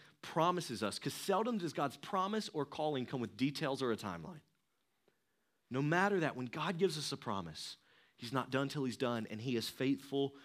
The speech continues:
to come through. He's faithful to come through, as he says in Acts chapter one, "Wait for the Spirit, wait for the Spirit, and when you have my Spirit, incredible things will be done. Churches will be planted,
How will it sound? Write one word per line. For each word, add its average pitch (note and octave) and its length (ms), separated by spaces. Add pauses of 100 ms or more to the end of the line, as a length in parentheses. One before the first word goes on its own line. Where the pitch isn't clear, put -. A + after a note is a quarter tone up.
(200)
to B2 160
come C3 500 (320)
through. C#3 540 (760)
He's D3+ 220
faithful F#3 520
to D#3 100
come D#3 200
through, D#3 220
as C#3 120
he D#3 100
says E3 420
in C#3 120
Acts C3+ 220
chapter D3 260
one, D3+ 320 (720)
"Wait D3+ 380
for F#3 80
the D3 100
Spirit, C#3 580 (520)
wait F#3 300
for G3+ 120
the E3+ 120
Spirit, D#3+ 480
and C3+ 100
when C#3 100
you B2+ 100
have E3+ 420
my D#3 120
Spirit, D3+ 440
incredible F3 580
things D3 240
will C3+ 60
be C3 80
done. B2 160
Churches E3 340
will C#3+ 100
be B2+ 120
planted, B2+ 420